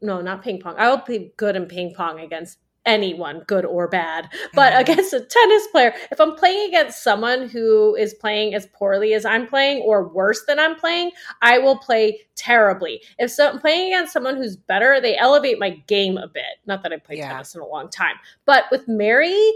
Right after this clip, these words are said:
Speaker 1: like, she is so all over the place that I don't even know how to analyze her.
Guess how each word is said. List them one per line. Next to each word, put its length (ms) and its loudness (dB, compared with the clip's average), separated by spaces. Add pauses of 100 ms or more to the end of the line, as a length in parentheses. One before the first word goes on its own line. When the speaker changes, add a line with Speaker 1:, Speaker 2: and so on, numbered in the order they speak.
(220)
Speaker 1:
like, 280 2 (280)
she 260 -4
is 280 -2
so 360 4
all 440 2
over 160 -6
the 120 -2
place 300 -2
that 160 2
I 140 6
don't 240 0
even 600 -4
know 360 4
how 180 -2
to 200 -2
analyze 600 -10
her. 320 -16